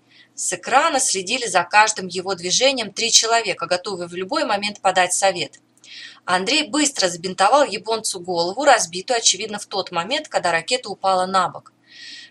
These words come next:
К концу перевязки Юкава открыл глаза. Он лежал молча, всматриваясь в лицо Андрея. Андрей покончил с перевязкой и хотел снять с него скафандр.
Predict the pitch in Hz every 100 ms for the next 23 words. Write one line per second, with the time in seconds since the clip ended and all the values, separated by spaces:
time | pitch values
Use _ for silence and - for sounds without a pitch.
0 | - - 214 214 - 359 - 247 254 339
1 | 339 226 196 220 262 240 196 - 214 226
2 | 196 196 196 - 139 - _ _ _ -
3 | - - _ - 311 240 208 196 185 247
4 | 320 294 - 220 - 190 196 240 247 220
5 | 190 185 180 190 190 - 202 180 180 185
6 | 151 151 _ _ _ _ _ - 185 196
7 | 330 370 220 214 330 311 214 - 226 226
8 | 311 339 - - 285 226 220 254 247 240
9 | 233 233 226 202 - 247 240 202 156 147